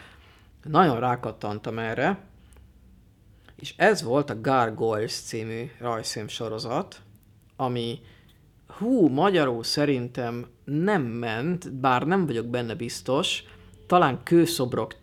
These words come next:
címen, ö, olvastam egyszer a neten egy utalást erre, valami fórumon, de még nagyon régen. De arra is emlékszem, hogy, ö, játékokat lehetett kapni.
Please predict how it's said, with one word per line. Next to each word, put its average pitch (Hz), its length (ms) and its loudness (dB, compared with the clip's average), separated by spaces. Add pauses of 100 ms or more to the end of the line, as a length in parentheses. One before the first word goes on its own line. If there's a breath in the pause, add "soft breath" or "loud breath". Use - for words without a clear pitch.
(140)
címen, 123 760 -4 (560 soft breath)
ö, 135 140 0
olvastam 139 480 4
egyszer 117 240 -6
a - 20 -2
neten 113 340 -6
egy 110 160 -10
utalást 113 540 -6
erre, 107 320 -6
valami 110 240 -4
fórumon, 107 600 -6
de 113 80 -6
még 117 140 -6
nagyon 113 360 -2
régen. 110 460 -6 (360 soft breath)
De - 160 -2
arra 202 300 8
is 131 180 2
emlékszem, 139 800 0
hogy, 139 340 0
ö, 135 180 4
játékokat 143 760 0
lehetett 120 480 -6
kapni. 107 500 -8